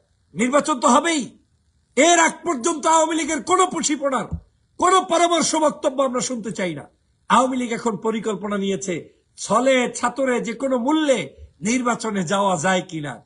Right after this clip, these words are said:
নির্বাচনে ঢোকা যায় কিনা। আর নির্বাচনে ঢোকার জন্য তার বড় বাধা হচ্ছে ডক্টর মোহাম্মদ ইউনূস।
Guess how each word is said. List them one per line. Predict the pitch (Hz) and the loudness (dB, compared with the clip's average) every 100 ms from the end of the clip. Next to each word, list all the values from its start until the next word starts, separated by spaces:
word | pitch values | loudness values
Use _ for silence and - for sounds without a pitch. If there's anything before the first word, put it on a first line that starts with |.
| _ _ - | _ _ -6
নির্বাচনে | 214 269 269 262 247 | -2 0 0 0 -2
ঢোকা | 226 214 220 208 | -2 0 0 0
যায় | 214 214 | 0 -2
কিনা। | 202 165 135 - _ - | -6 -8 -10 -14 _ -2
আর | 196 214 | -2 -2
নির্বাচনে | 262 269 262 262 254 | -2 0 -2 -4 -2
ঢোকার | 208 208 285 | -2 0 0
জন্য | 247 285 277 | 0 -4 -4
তার | 254 240 185 220 | -2 -2 0 2
বড় | 285 285 | 4 4
বাধা | 254 233 240 | 4 2 2
হচ্ছে | 247 - - 185 - _ _ 175 | 0 -2 -8 -8 -10 _ _ -4
ডক্টর | 220 240 233 | -2 -2 -2
মোহাম্মদ | 214 214 202 | -2 -2 -2
ইউনূস। | 196 240 220 | -2 0 -2